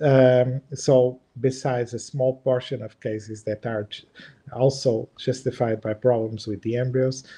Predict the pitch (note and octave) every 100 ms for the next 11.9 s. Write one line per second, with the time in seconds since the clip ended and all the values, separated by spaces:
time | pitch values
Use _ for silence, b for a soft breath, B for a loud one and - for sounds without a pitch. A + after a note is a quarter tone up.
0 | B _ A#2 C3 C3 - C#3+ C3 C3 A2+
1 | A2 G#2+ - A2+ A2+ - - - A2+ A2+
2 | - - C3 - A#2 A2 - A2+ G2+ G2+
3 | G2+ G#2 - - G2+ F#2+ F2+ B2 B2+ C3
4 | B2 A#2+ - - F#2+ F2+ F#2+ F2+ F2 F2
5 | A2+ A#2+ - A#2+ A#2 B2 b b b G#2
6 | G2 F#2 G#2+ G#2 G#2+ G#2+ G#2+ - A#2 A#2
7 | G#2+ G#2 A2+ G#2 G#2+ F#2+ G2+ F#2 E2+ E2+
8 | - - - - - - - B B B
9 | B B B _ C#3 C3+ C3 - - -
10 | D#3+ E3 E3+ _ _ D3+ C3+ C3+ C#3+ C3+
11 | C3 A#2+ A#2+ C3+ C3 B2 A#2+ B2